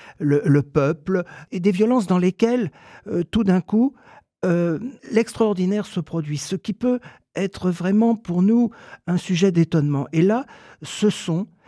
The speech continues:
des garçonnets. Certains textes disent qu'ils ont quatre ans,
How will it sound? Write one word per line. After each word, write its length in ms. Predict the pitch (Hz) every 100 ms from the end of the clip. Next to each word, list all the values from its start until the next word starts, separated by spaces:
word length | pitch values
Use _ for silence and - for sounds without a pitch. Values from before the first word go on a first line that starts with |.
| - _ _ 233
des 480 | 180 208 220 202 _ -
garçonnets. 680 | 165 - - 156 135 127 - - _ _ _
Certains 420 | - - 175 175 170
textes 300 | 190 165 160
disent 440 | 160 175 165 -
qu'ils 360 | - 156 160 170
ont 120 | 160
quatre 420 | 165 139 - -
ans, 260 | 131 180